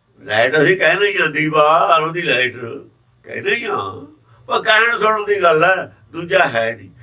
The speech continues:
ਦੂਜਾ ਹੁੰਦਾ, ਦੂਜਾ ਉੱਥੇ ਰਹੇ, ਦੀਵਾ ਚਲਾ ਜਾਵੇ, ਪਿਆ ਚਲਾ ਜਾਵੇ,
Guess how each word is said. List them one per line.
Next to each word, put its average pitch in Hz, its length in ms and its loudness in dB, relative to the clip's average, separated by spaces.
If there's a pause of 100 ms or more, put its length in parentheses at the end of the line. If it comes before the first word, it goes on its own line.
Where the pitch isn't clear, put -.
(160)
ਦੂਜਾ 220 300 0
ਹੁੰਦਾ, 226 280 4
ਦੂਜਾ 190 260 0
ਉੱਥੇ 151 200 2
ਰਹੇ, 196 240 2
ਦੀਵਾ 180 300 0
ਚਲਾ 156 260 -2
ਜਾਵੇ, 180 240 -2
ਪਿਆ 131 200 -4
ਚਲਾ 165 260 0
ਜਾਵੇ, 202 280 -4